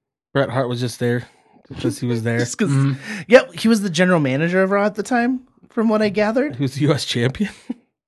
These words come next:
Speaker 2: Um, and then Team Nexus was Wade Barrett. Oh, I'm sorry. Wade Barrett.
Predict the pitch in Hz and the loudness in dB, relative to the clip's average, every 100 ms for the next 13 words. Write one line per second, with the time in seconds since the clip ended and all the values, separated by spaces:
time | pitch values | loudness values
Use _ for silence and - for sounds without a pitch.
0 | _ _ _ _ 640 - - _ _ _ | _ _ _ _ -4 -4 -8 _ _ _
1 | _ 277 - - 202 - - 165 175 170 | _ -12 -10 -10 -12 -12 -4 2 6 6
2 | 165 165 - 147 156 156 156 156 - - | 4 2 -4 -4 0 0 0 -2 -6 -10
3 | 185 196 190 190 151 139 135 - 139 190 | -4 -2 0 -2 -2 -4 -4 -2 -4 -4
4 | - 120 117 113 117 123 131 117 110 151 | -6 -6 -6 -8 -4 -4 -4 -4 0 0
5 | 175 - _ _ _ _ _ - 127 120 | 0 -6 _ _ _ _ _ -10 -8 -8
6 | 117 107 98 104 _ - 123 135 131 123 | -8 -10 -10 -14 _ -8 0 2 2 -2
7 | 107 127 117 113 110 98 | -4 -2 -2 -2 -4 -6